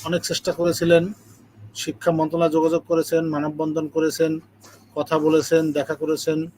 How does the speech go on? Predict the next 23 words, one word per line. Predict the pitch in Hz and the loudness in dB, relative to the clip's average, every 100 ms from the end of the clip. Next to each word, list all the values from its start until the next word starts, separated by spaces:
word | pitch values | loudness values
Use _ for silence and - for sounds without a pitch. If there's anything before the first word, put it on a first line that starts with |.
| _ _ - - | _ _ -20 -16
সাক্ষাৎ | - - - 160 | -12 -10 -4 -4
করেছেন, | - 160 147 151 | 0 2 2 -2
আবেদন | 139 156 160 | -2 0 0
নিবেদন | 156 151 156 151 | 0 -2 -4 -4
করেছেন, | 160 151 - 156 156 - _ _ _ | -2 0 0 0 -2 -10 _ _ _
এনটিআরসিওতে | - 143 131 165 139 170 165 156 | -6 -4 4 4 4 0 2 -2
গিয়েছেন। | 143 160 - 160 175 202 _ _ _ _ _ _ - | 2 2 4 2 2 -6 _ _ _ _ _ _ -4
আপনারা | 151 180 185 | -4 0 2
আপনাদের | 170 180 175 | 2 0 -2
সাধ্যমতো | - 165 180 180 175 | -2 -2 0 0 -2
চেষ্টা | - 156 165 | -6 -6 -2
করেছেন, | 165 151 156 | 0 0 -2
তারা | 151 151 | -2 0
সতেরোতম | 143 - 147 147 160 151 | -2 -4 -8 -6 -4 -2
নিবন্ধনে, | 147 143 147 147 151 151 | -2 0 0 0 0 -2
আহ, | 165 - _ _ _ _ _ _ _ _ _ _ _ _ _ - 135 127 | -4 -12 _ _ _ _ _ _ _ _ _ _ _ _ _ -4 -2 0
পঁয়ত্রিশ, | 160 160 170 165 160 | 0 0 2 0 0
মানে | 156 | -2
অর্থাৎ | 147 - | 0 0
বয়স | 143 160 165 | 4 4 4
পঁয়ত্রিশ | - 160 165 160 - - | 2 2 2 0 0 -2
হয়ে | 147 147 | 0 2
গে-, | 160 | 0